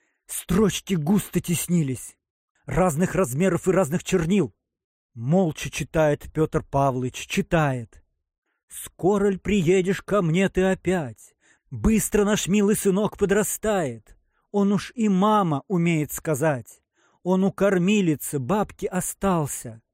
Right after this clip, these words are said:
Крепок, здоров, и тебя он всё ждёт. Только бы тот номерок сохранялся, что воспитательный в руки даёт». Это письмо он прочёл, и другое, третье,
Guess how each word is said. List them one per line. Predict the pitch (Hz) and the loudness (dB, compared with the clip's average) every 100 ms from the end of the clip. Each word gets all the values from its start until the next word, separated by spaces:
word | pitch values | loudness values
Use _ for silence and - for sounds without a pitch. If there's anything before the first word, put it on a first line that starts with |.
| _ _ _ - | _ _ _ -4
Крепок, | 175 202 196 - 123 135 | 0 2 2 -2 -8 -4
здоров, | 131 226 220 180 120 - _ _ | 0 2 4 2 -2 -10 _ _
и | - 220 | -4 -2
тебя | - 220 160 196 226 | 0 -2 2 2 2
он | 214 208 | 2 -2
всё | - 226 | -2 0
ждёт. | 190 127 135 220 135 - _ _ _ _ _ | 0 -2 0 0 -2 -8 _ _ _ _ _
Только | - 185 180 - | 0 0 2 0
бы | 170 180 | 2 0
тот | - 185 190 - | 0 0 -2 0
номерок | 190 190 160 180 - | -2 0 0 0 0
сохранялся, | 202 - 196 190 160 - 139 117 _ _ _ | -2 0 0 0 -2 -6 -12 -16 _ _ _
что | - - | -6 -2
воспитательный | 175 175 - 202 - 180 - 156 131 151 131 _ | 0 0 -2 -4 0 -2 0 -4 -4 -4 -6 _
в | 143 | -2
руки | 196 185 156 | 0 0 -2
даёт». | 147 151 147 117 - _ _ _ _ _ _ | -2 0 0 -4 -14 _ _ _ _ _ _
Это | 170 185 - 185 | 0 2 0 -2
письмо | 190 - 180 | -4 -2 0
он | 180 165 | 0 -2
прочёл, | 180 170 175 180 180 | -4 -2 0 2 2
и | |
другое, | 202 240 147 180 170 160 156 _ _ - | 2 2 2 2 2 0 -4 _ _ -2
третье, | 190 208 180 - - 170 | 2 4 2 0 -2 -4